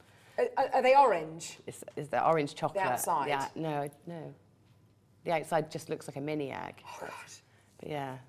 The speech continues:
Speaker 2: just orange chocolate.
Speaker 1: I think what it is with me, with, with the mini egg, is it's the fact that it's crispy on the
Speaker 2: The
Speaker 1: outside,
Speaker 2: outside.
Speaker 1: crunchy on the outside, and just solid chocolate on the
Speaker 2: Yeah,
Speaker 1: inside.
Speaker 2: perfect.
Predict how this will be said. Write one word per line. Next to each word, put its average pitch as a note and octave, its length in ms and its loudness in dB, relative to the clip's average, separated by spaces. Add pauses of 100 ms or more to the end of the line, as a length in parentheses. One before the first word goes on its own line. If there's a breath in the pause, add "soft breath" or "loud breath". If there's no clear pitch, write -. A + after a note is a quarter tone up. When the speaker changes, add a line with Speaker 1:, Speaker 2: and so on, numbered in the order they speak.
(420 soft breath)
Speaker 2:
just - 200 -16
orange C#3 340 -4
chocolate. C3+ 360 -10
Speaker 1:
I A#3+ 80 8
think F#4+ 320 0
what G#4+ 120 4
it A#4 140 2
is D4+ 300 -2
with - 180 -6
me, F3+ 360 0
with, A3 160 -4
with G3 160 -4
the A3 80 4
mini A3 320 0
egg, C3+ 320 -4
is G#3 140 0
it's C4 200 -6
the B3+ 100 -4
fact - 280 -6
that A#3 100 2
it's - 400 2 (920 soft breath)
crispy - 560 -2
on B3 120 2
the A#3+ 80 0
Speaker 2:
The A#3 40 4
Speaker 1:
outside, G#3+ 340 0
Speaker 2:
outside. C3+ 180 -6
Speaker 1:
crunchy C4 340 0
on A3 80 2
the A3 60 4
outside, F3 360 2
and F#3+ 140 -4
just G3 300 0
solid F#3+ 300 2
chocolate F#3+ 340 -4
on D#3+ 80 -6
the E3 80 -4
Speaker 2:
Yeah, E3 60 -2
Speaker 1:
inside. D3 520 -2
Speaker 2:
perfect. - 540 -10